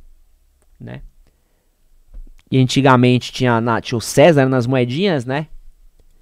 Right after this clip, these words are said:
Ele lançou a braba. Braba, braba, braba, braba, braba. Que é o seguinte, ó. "Dai a César o que é de César.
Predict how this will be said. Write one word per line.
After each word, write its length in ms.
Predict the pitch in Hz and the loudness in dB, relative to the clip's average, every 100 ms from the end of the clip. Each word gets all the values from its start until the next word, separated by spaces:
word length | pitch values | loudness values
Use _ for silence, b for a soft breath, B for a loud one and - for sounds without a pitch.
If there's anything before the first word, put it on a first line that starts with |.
| _ _ _ | _ _ _
Ele 160 | 117 123 | -2 0
lançou 400 | 131 135 - 156 | 0 0 -2 0
a 80 | 151 | 2
braba. 580 | 123 107 104 87 80 - _ _ - - - - _ _ - | 4 2 2 -2 -4 -8 _ _ -20 -20 -20 -20 _ _ -14
Braba, 560 | - - 135 156 220 - | -4 -4 -4 -8 -8 -12
braba, 440 | - - - 170 - | -12 -12 -12 -16 -16
braba, 300 | - - - | -16 -14 -14
braba, 320 | - - - - | -14 -12 -12 -12
braba. 360 | - 76 82 - | -10 -10 -12 -10
Que 80 | |
é 20 | - | -10
o 40 | |
seguinte, 440 | - 127 107 - | -8 -6 -6 -4
ó. 180 | 110 87 - _ _ _ _ _ _ _ - _ _ _ - | -4 -4 -8 _ _ _ _ _ _ _ -20 _ _ _ -14
"Dai 460 | 98 101 110 120 | -6 0 4 4
a 140 | 110 92 | 4 0
César 920 | - - 107 110 113 113 110 104 - _ _ _ _ - | -6 -8 0 2 4 2 2 0 -6 _ _ _ _ -10
o 100 | 117 | -10
que 180 | - | -6
é 80 | 82 | -4
de 140 | 85 82 | -4 -6
César. 580 | - 87 87 82 85 | -6 -4 -2 -2 -4